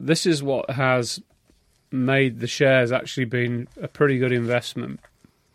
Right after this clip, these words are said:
over the last few years. And they have done an extremely good job running it. And they've got a lot of things in their favour.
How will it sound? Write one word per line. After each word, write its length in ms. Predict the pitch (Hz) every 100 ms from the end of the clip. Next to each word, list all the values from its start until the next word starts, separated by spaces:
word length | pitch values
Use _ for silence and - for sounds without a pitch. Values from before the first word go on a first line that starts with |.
| _ -
over 200 | 127 123
the 120 | 120
last 240 | 120 117 -
few 180 | 127
years. 420 | 120 123 123 117 - _ _ - - _ _ _ _ _ _ -
And 500 | 147 165 165 151 - -
they 320 | 147 175 175
have 420 | 160 160 165 139
done 460 | 170 165 175 170 - _ _ _
an 140 | 135 156
extremely 880 | - - - 151 160 165 165 156 143
good 240 | 151 147
job 400 | 127 160 135 113
running 300 | 139 135 123
it. 320 | 131 - - _ _
And 480 | 135 135 139 135 120 - _ _ 147
they've 160 | 143
got 100 | 190
a 40 | 185
lot 200 | 175 160
of 80 |
things 300 | 156 151 139
in 100 | 135
their 160 | 131 123
favour. 540 | - 131 131 127 -